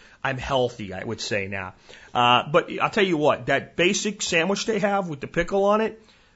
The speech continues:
that pickle I don't like. I like to take that pickle off, but it leaves a little bit of pickle flavor. That's an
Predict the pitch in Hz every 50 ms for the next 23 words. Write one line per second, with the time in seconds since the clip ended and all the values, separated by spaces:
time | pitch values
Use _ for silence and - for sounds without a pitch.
0 | _ - - 208 240 - - 285 285 - 202 175 165 170 175 165 156 160 156 143
1 | 110 101 - - - _ _ _ _ _ _ _ _ _ - - 180 233 254 247
2 | 233 208 - 226 190 196 165 - - 190 165 - 143 110 107 151 147 135 - -
3 | 127 - - 185 226 262 - 196 165 180 202 208 180 175 156 - - 190 185 196
4 | 180 - 214 208 208 202 - 269 - -